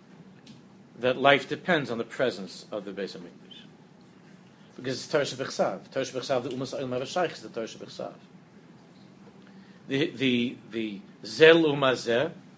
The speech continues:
the opposing force of that time in the world, Bichlal, and,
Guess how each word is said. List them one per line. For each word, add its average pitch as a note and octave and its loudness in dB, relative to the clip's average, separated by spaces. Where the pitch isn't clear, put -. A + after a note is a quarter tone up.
the B2 0
opposing D3 4
force B2+ 0
of A#2+ -4
that B2+ 2
time B2+ 0
in C3 -6
the C3 0
world, C#3 4
Bichlal, D3 8
and, B2 -6